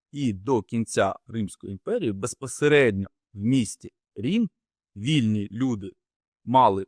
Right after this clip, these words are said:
право володіти зброєю, але не мали права носити її з собою. Єдині, хто брав зброю в руки в Римі, це були гладіатори, тобто раби.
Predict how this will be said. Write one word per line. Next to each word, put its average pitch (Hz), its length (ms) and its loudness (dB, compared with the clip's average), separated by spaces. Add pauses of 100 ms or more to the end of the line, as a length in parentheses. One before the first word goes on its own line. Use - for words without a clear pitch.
право 101 400 4
володіти 117 680 -2
зброєю, 139 680 -2 (380)
але 269 200 2
не 220 100 6
мали 165 300 2
права 143 340 -2 (120)
носити 123 500 -6
її 107 240 -4 (120)
з - 100 -20
собою. 113 540 -2 (680)
Єдині, 135 520 6 (100)
хто - 260 -8
брав 101 300 2 (220)
зброю 101 540 0
в 98 60 -10
руки 110 320 -8 (100)
в 101 120 -10
Римі, 240 320 0 (200)
це 165 160 -2
були 165 320 -2 (200)
гладіатори, 107 640 0 (960)
тобто 120 340 -4 (200)
раби. 120 360 2